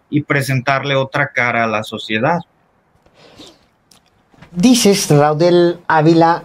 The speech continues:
Speaker 2: en tu artículo, bueno, en dos artículos en particular, de los últimos que escribes, en uno de ellos planteas la necesidad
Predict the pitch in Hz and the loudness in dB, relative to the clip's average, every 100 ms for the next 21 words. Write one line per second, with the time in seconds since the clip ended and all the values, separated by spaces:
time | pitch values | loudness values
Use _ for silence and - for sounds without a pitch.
0 | - 127 120 117 113 110 107 107 104 101 | -8 -2 2 4 4 4 6 6 4 0
1 | - 117 117 117 151 165 160 156 - 151 | 0 0 0 -2 -2 2 2 2 -2 -2
2 | 151 151 151 117 117 117 117 117 117 123 | 0 -2 -4 0 2 4 4 4 2 2
3 | 185 196 196 185 180 156 131 120 117 110 | 0 -2 -2 0 0 0 -2 -2 -6 -4
4 | 117 127 139 151 151 _ - - 95 98 | 0 2 0 -4 -10 _ -20 -20 -6 -2
5 | 98 - 151 151 160 131 - 120 - 131 | -2 0 0 2 2 0 -2 -4 0 2
6 | 131 139 139 - _ _ _ _ - 117 | 2 2 -2 -16 _ _ _ _ -6 -2
7 | 117 147 156 151 156 165 - 143 123 120 | 0 2 4 2 2 -2 -2 -2 0 0
8 | 143 147 151 151 - _ _ 127 123 113 | 2 2 0 -4 -14 _ _ 0 2 2
9 | 110 107 107 107 113 110 120 - 123 135 | 0 2 0 0 0 0 -2 0 2 2
10 | 135 139 | 2 -2